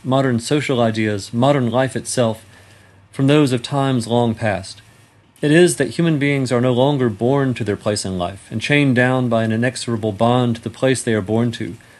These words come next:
but are free to employ their faculties, and such favorable chances as offer, to achieve the lot which may appear to them most desirable.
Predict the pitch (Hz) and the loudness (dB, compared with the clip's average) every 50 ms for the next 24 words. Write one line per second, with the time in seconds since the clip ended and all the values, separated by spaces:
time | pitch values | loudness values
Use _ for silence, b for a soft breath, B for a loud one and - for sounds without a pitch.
0 | B B 135 127 127 117 - - 175 160 151 139 127 120 117 - - 170 175 147 | B B 0 2 2 0 2 2 4 4 4 4 2 0 0 0 0 2 2 2
1 | 139 123 - 139 127 - - 101 98 101 101 - - - _ - _ - 127 131 | 0 0 0 0 -2 0 -2 -6 -8 -8 -10 -12 -16 -20 _ -20 _ -4 -4 -2
2 | 127 - 147 135 - - - 165 165 165 147 151 127 127 123 117 - 151 147 147 | -2 -2 -4 -6 -6 -4 0 2 2 2 2 0 -2 -2 -4 -4 -2 -4 -4 -4
3 | 143 - - 120 107 113 101 110 107 107 - - - - B B B B B B | -4 -4 -4 -2 -2 -2 0 2 0 0 0 -6 -14 -16 B B B B B B
4 | B - 131 127 - - 165 165 165 147 127 127 113 113 127 131 131 - - - | B -2 -2 -2 0 0 0 2 2 2 2 0 0 2 2 0 0 -2 -6 -20
5 | - - - 131 - - 139 127 123 117 - - - 156 151 135 123 117 131 123 | -20 -12 -12 -10 -6 -4 -2 -2 -2 -2 -4 -4 -2 0 0 0 0 0 0 0
6 | 120 117 120 120 113 - - 104 101 98 95 98 98 98 - - - | 2 2 2 0 -2 -4 -6 -4 -2 -2 -2 -2 -6 -8 -12 -16 -18